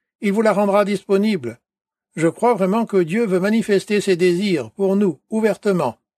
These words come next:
clairement et de façon évidente. Vous pouvez le savoir. Retournez aussi loin que Genèse un quatorze. Vous allez lire dans tout ce premier récit, le tout premier chapitre de la Bible, au tout début de la création,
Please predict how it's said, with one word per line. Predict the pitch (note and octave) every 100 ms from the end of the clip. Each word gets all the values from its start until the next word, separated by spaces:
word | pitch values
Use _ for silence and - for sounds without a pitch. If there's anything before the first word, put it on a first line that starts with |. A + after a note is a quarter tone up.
| _ _
clairement | G#3 G#3+ F3+ C#3 - _ _ -
et | F#3+
de | F#3+
façon | G3 F3+ G#3
évidente. | F#3+ F#3+ G#3 E3 - A#2+ _ _ _ _ _ _
Vous | F#3+ G#3+
pouvez | G#3+ G3 A#3
le | F#3
savoir. | F3+ E3 G#3 E3+ A#2 A2 _ _ _ _ _
Retournez | - A3+ A#3+ B3
aussi | A#3+ -
loin | F#3+ F#3+ A#3 A3+
que | F3+
Genèse | F3+ G3 G3 D#3+ -
un | A3+ G#3+
quatorze. | F#3+ E3+ - D#3 A#2+ G2+ G#2 _ _ _ _ -
Vous | F3+
allez | A3 G#3
lire | G#3 A#3+
dans | G3 F#3+
tout | A3+ A#3
ce | G#3
premier | F#3 F#3+ G3+ G3
récit, | E3+ D#3+ - A#2+ - _ _ _
le | F3+ F3
tout | A#3+
premier | F#3 F#3 F#3
chapitre | - D3+ - G#3+ F3+
de | E3+
la | E3
Bible, | E3 F#3 C3 G#2+ - _ _
au | - E3+
tout | A#3
début | G3 D#3+ G3+
de | F3+
la | E3 E3+
création, | F3+ F3 - - B2+